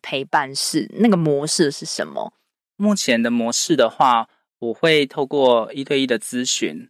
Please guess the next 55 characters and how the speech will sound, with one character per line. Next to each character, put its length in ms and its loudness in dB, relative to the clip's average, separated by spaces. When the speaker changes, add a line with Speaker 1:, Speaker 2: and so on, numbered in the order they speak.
Speaker 2:
那 240 -2
刚 140 -4
开 140 -2
始 120 -10
先 220 -4
帮 240 -6
他 100 -8
去 280 -4
确 240 0
认 100 2
他 180 2
的 80 -4
定 240 -4
位。 280 2
那 260 2
另 260 2
外 180 4
呢， 220 4
因 100 -2
为 40 2
我 80 4
本 160 -2
身 240 -4
也 80 0
有 100 0
开 320 -4
线 220 -2
上 240 -2
营 180 -12
队， 280 -2
所 160 0
以 220 2
他 180 0
也 80 -2
可 140 -6
以 80 -2
参 220 -4
加 340 2
这 100 -8
个 80 -8
线 220 -2
上 220 0
营 80 -16
队， 180 -2
跟 220 -2
着 80 -4
其 200 -4
他 160 2
同 240 -8
学 440 -6
一 120 -2
起 240 -4
在 240 0
线 320 -2
上 360 0